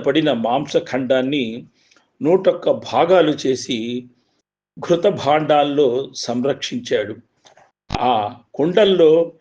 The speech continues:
ఆవు నెయ్యి నింపి మాంసఖండాలను ఓ పద్ధతి ప్రకారం దాచి వాటిని పెంచాడండి.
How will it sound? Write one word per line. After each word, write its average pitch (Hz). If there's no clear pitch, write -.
ఆవు 180
నెయ్యి 170
నింపి 127
మాంసఖండాలను 160
ఓ 127
పద్ధతి 160
ప్రకారం 139
దాచి 139
వాటిని 123
పెంచాడండి. 117